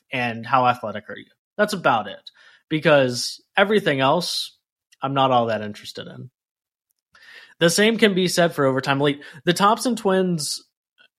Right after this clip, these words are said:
have certainly, they, they, they have the, the intangibles, the athleticism, the,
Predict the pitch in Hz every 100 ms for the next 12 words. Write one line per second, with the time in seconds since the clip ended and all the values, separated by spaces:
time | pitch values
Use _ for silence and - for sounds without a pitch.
0 | _ _ _ _ - 165 151 135 135 -
1 | _ _ _ _ _ _ _ _ - -
2 | 220 220 208 196 190 185 170 160 151 -
3 | _ _ _ _ 160 147 160 180 175 175
4 | 165 180 170 190 190 180 190 175 170 156
5 | 170 156 143 156 156 151 151 147 139 135
6 | 135 131 123 135 131 131 - 127 120 117
7 | 117 117 113 _ - _ _ 127 131 123
8 | 120